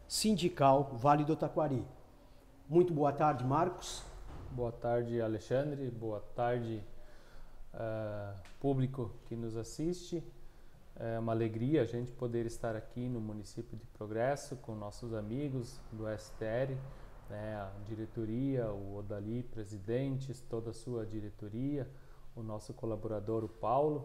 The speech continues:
Speaker 2: né, que sempre é tão prestativo com todos os nossos associados e a comunidade.
Speaker 1: Tivemos uma reunião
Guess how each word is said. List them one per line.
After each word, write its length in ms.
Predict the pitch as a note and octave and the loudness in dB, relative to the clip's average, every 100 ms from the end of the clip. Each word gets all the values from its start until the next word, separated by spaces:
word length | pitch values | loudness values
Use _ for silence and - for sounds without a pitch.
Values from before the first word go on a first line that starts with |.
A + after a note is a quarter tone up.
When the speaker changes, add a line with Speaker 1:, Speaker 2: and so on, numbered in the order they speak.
| - | -6
Speaker 2:
né, 220 | A2 A#2 | -4 -4
que 80 | - | -6
sempre 320 | - A2+ A#2 | -8 -6 -6
é 20 | |
tão 380 | A#2 A#2+ A#2 A#2 - - - - - | -6 -4 -4 -4 -8 -16 -16 -14 -10
prestativo 580 | A2+ A2+ A2 B2 A#2+ | -6 -4 -4 -2 -2
com 160 | A#2+ A#2+ | -2 -4
todos 340 | A#2 A#2 A2+ | -2 -2 -2
os 120 | A2+ A2 | -4 -2
nossos 380 | A2+ A2+ A#2+ | -2 -2 -6
associados 720 | A2+ - A2+ - A2+ A#2 A#2 A#2 | -6 -6 -10 -4 -2 0 -2 -2
e 60 | |
a 80 | A#2 | -4
comunidade. 640 | - A#2 A2+ A#2 G#2+ F#2+ F2+ - - - - - - - - - - - - - - - | -4 -6 -4 -6 -6 -8 -10 -16 -20 -18 -18 -20 -20 -20 -20 -18 -16 -16 -14 -14 -14 -12
Speaker 1:
Tivemos 580 | - E3+ D#3 F3+ F3+ D3 | -6 0 4 8 8 8
uma 180 | D#3+ C3+ | 6 8
reunião 640 | D#3+ F3 E3 F#3 C#4 | 8 12 10 10 6